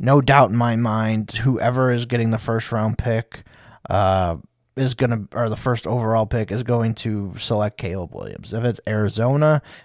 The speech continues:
if it's Chicago, if it's Denver, the Giants, the Patriots,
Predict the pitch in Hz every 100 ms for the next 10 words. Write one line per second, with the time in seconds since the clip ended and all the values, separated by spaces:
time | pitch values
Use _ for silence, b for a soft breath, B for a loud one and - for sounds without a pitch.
0 | - 98 - - - 131 131 127 135 131
1 | 131 104 110 95 - 120 110 127 120 131
2 | 131 127 104 92 101 107 110 123 127 131
3 | 117 - - - - 131 139 - 135 139
4 | 135 - - -